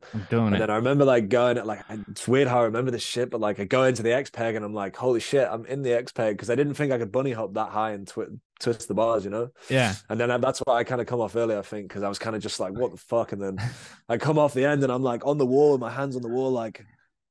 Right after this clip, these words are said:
Speaker 2: "Well, I did it." <laughs> You know, like,
Speaker 1: <laughs> Hell yeah,
Speaker 2: that was
Speaker 1: dude.
Speaker 2: the first, that was, like, the first clip we filmed for that video. That was the first thing we ever filmed for that video.
Speaker 1: Starting off with the banger, man. That's fire.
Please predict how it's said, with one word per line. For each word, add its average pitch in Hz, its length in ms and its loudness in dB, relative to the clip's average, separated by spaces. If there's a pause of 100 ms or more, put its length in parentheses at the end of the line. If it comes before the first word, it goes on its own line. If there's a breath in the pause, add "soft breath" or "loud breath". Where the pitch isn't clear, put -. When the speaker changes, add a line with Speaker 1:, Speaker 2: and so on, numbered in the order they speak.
(220)
Speaker 2:
"Well, 135 340 0
I 123 80 0
did 151 200 6
it." 131 300 4
<laughs> - 380 4
You 151 60 2
know, 151 120 8 (160)
like, 175 200 6
Speaker 1:
<laughs> - 800 -2
Hell 135 220 4
yeah, 101 260 0
Speaker 2:
that 123 100 -2
was 117 100 0
Speaker 1:
dude. 135 80 -2
Speaker 2:
the 131 40 -4
first, 127 600 0
that 123 100 -6
was, 135 80 -4
like, 120 120 -4
the 110 80 -10
first 117 340 -4
clip 113 220 -4
we 101 80 -8
filmed 104 300 -8
for 101 80 -10
that 73 100 -8
video. 92 380 -6
That 101 100 -6
was 95 140 -8
the 98 100 -14
first 98 420 -6
thing 95 160 -8
we 92 100 -6
ever 87 180 -10
filmed 87 240 -12
for - 80 -16
that 78 120 -8
video. - 240 -10
Speaker 1:
Starting 127 420 0
off 135 180 0
with 131 140 0
the 131 80 0
banger, 127 380 -2
man. 110 200 -8
That's 135 180 -8
fire. 120 400 -2